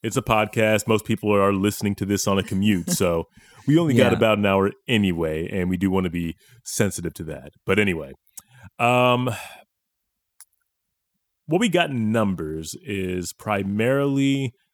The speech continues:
Speaker 1: God's people learning to trust God on the daily, like, the whole purpose of the wilderness. And, uh, we've spoken about the wilderness on the show before. The whole purpose of the wilderness has seemed to have been an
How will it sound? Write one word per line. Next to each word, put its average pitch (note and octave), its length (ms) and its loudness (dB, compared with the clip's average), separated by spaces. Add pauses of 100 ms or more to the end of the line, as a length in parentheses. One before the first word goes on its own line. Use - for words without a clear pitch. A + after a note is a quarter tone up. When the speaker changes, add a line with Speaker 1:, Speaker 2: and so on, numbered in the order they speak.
(580)
Speaker 1:
God's A#2 400 0
people G#2+ 640 -4
learning G2 340 -2
to G2 80 -10
trust F#2 460 -6
God F2 400 -2
on F2+ 220 -4
the E2 60 -6
daily, D#2 520 -14
like, F#2+ 180 -10
the F#2 100 -4
whole A#2 200 0
purpose A2+ 420 -4
of G2+ 120 -2
the G2 60 -2
wilderness. F2 840 -2 (360)
And, G2 240 -2
uh, F#2 60 0
we've C#3 180 -2
spoken G#3 320 -2
about G#2 220 0
the G2 60 -6
wilderness F2+ 480 -4
on F2+ 80 -8
the E2 80 -10
show F2+ 240 -4
before. D#2+ 520 -8
The E2 140 -10
whole C3+ 380 0 (100)
purpose G#2+ 300 -4
of A2 80 -2
the G2+ 40 0
wilderness F#2 560 -2
has F2+ 200 -6
seemed B2 440 -4 (120)
to A#2+ 180 -2
have F#2+ 240 -4
been F2 400 -4 (640)
an F2+ 340 0